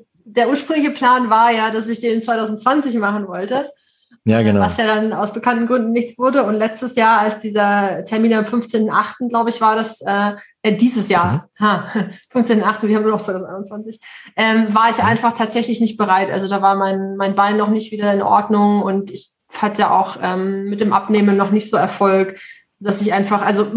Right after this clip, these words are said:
Speaker 1: dem Radfahren, das ging super, sich über die Saison das wieder aufzubauen. Und da bin ich, glaub ich, jetzt auch stärker, als ich zweitausendneunzehn war, ähm, was sich in Duisburg halt auch gezeigt hat.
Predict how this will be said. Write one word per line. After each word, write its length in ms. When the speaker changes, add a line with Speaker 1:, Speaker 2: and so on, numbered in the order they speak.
Speaker 1:
dem 60
Radfahren, 380
das 200
ging 200
super, 300
sich 180
über 140
die 80
Saison 760
das 180
wieder 200
aufzubauen. 840
Und 160
da 80
bin 180
ich, 120
glaub 160
ich, 100
jetzt 140
auch 100
stärker, 420
als 260
ich 240
zweitausendneunzehn 800
war, 320
ähm, 420
was 180
sich 120
in 100
Duisburg 340
halt 140
auch 140
gezeigt 440
hat. 180